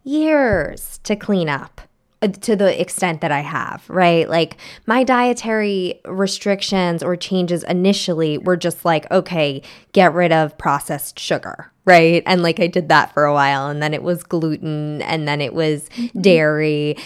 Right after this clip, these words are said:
Speaker 1: and then slowly I became a person that eats the way I do now, which is very, very clean, but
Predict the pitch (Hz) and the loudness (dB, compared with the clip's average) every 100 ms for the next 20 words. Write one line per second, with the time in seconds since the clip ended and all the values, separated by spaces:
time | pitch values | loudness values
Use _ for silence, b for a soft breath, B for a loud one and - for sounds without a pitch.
0 | B 185 185 165 170 - 202 180 170 160 | B 0 2 2 0 4 6 6 4 0
1 | 151 170 151 143 160 151 147 143 139 - | -2 -4 -4 -4 -6 -4 -6 -4 -4 -6
2 | - - - 175 151 143 143 135 147 160 | -8 -10 -2 0 2 2 -2 -4 0 2
3 | 143 139 139 160 170 151 139 139 135 147 | 2 0 -2 -6 -2 -2 -2 -6 -10 -6
4 | - 285 196 156 151 - | -2 0 0 0 -2 -2